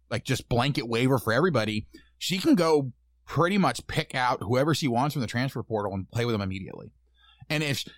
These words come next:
and if she can, you know, wink, wink, nudge, nudge on the way out the doors, you know, convince some of her girls to say, "Hey, you know, I'm not gonna be there any longer. You may, you may wanna think about going somewhere else." And, "Oh, hey, guess what? I have room for you over at L S U."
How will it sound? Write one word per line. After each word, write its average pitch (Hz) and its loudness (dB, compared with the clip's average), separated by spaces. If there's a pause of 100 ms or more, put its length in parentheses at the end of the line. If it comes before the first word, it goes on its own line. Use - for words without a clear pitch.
(100)
and 175 0
if 175 0
she 190 -2
can, 185 0
you 175 2
know, 156 2 (220)
wink, 160 2
wink, 165 0
nudge, 160 2
nudge 156 2
on 147 4
the 143 2
way 143 2
out 135 0
the 143 -6
doors, 135 2
you 131 -2
know, 110 -2
convince 147 2
some 151 0
of 120 0
her 147 2
girls 135 2
to 127 -2
say, 120 -2
"Hey, 160 -2 (200)
you 139 -6
know, 127 0 (400)
I'm 139 2
not 214 4
gonna 180 2
be 202 2
there 190 2
any 165 0
longer. 147 4
You 143 2
may, 190 2
you 170 0
may 190 2
wanna 180 2
think 180 -2
about 156 0
going 151 2
somewhere 147 0
else." 151 2
And, 147 0
"Oh, 240 4
hey, 254 0
guess 208 -2
what? 208 2
I 151 0
have 180 0
room 180 2
for 175 0
you 156 2
over 147 2
at 135 0
L 131 2
S 110 -4
U." 110 -4